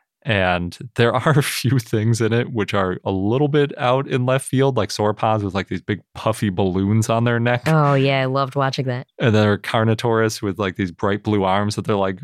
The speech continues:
Speaker 1: flinging around almost like a hummingbird or something, which definitely is not, you know, settled science. It's more of, like, a, a fun hypothesis.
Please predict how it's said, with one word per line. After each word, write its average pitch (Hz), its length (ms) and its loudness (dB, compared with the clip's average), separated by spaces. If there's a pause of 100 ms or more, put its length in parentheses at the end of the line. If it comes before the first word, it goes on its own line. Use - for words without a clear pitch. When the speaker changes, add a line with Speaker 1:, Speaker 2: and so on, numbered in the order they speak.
(140)
Speaker 1:
flinging 113 640 0
around 107 420 2
almost 101 360 -2
like 104 100 -2
a 95 60 0
hummingbird 107 580 0
or 110 80 0
something, 110 500 -2 (380)
which - 320 0 (340)
definitely 117 680 2
is 104 300 -4
not, 98 380 2 (540)
you 110 100 0
know, 87 200 -2
settled 104 440 -2
science. 98 720 -2 (140)
It's 127 240 -4
more 95 200 2
of, 95 200 -2
like, 98 160 -2
a, 92 120 -2 (120)
a 107 80 0
fun 98 260 -2
hypothesis. 98 960 -2